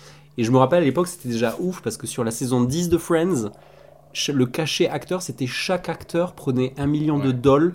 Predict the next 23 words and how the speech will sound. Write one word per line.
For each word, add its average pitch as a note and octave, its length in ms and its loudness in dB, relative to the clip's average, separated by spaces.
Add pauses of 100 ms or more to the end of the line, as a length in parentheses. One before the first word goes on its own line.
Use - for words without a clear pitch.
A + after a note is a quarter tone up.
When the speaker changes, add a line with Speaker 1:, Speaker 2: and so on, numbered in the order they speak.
(100)
Speaker 2:
Par D#3+ 140 -6
Speaker 1:
par C#3 160 6
Speaker 2:
épisode. B2 460 4
Speaker 1:
épisode. - 100 -10
Et B2+ 60 -4
Speaker 2:
Ouais. A#2 40 -4
Speaker 1:
déjà, C3 240 4
c'était C3 460 -2
de A#2+ 100 0
la A#2 160 -2
folie A#2+ 340 -2
furieuse, G2+ 380 -6
quoi. D3+ 240 -8
Speaker 2:
<clears throat> - 40 -20
Speaker 1:
Alors, G2+ 140 -6
j'imagine A2+ 440 -4
que A2 80 -8
maintenant, G#2 260 -4
ça A2+ 160 -8
a F#2+ 40 -10
dû F#2 120 -10
être, - 200 -12
euh, - 240 -8